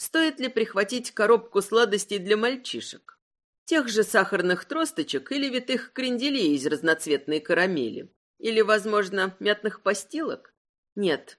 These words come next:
мяту дети не очень жалуют. А вот разноцветное драже их порадует. А их наставника?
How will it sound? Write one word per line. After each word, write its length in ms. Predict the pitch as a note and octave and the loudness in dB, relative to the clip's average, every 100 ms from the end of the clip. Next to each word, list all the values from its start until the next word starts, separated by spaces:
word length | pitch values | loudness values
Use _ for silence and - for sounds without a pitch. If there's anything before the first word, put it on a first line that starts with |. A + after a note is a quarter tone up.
| _ | _
мяту 340 | A3+ D4+ D4 B3 | -2 -2 0 -2
дети 300 | A3 A3+ A#3 | -2 -2 -2
не 180 | A#3 | 0
очень 380 | G3 E3+ - F3+ | 2 2 -2 -2
жалуют. 580 | C#3+ C3+ A#2 A2+ A2 - _ - | 0 0 0 -4 -8 -16 _ -4
А 140 | E3 | -2
вот 160 | E3+ F#3 | 0 0
разноцветное 840 | F3+ E3 E3+ E3+ F3 - E3+ E3 | 0 2 -2 2 0 0 0 0
драже 460 | D#3 E3 E3+ C#4+ D4+ | 4 2 2 0 0
их 220 | B3 - | 0 2
порадует. 720 | D4+ G#3 A#2+ A#2 A2 - _ _ _ _ _ - | 2 2 0 -4 -6 -8 _ _ _ _ _ 0
А 120 | G3 | 2
их 340 | G3 E3+ - | 2 -2 -6
наставника? 1000 | F#3+ F#3+ - - D3 C3+ D3+ E3 G#3+ G#3+ | -2 -2 -2 0 0 0 -6 -6 -6 -6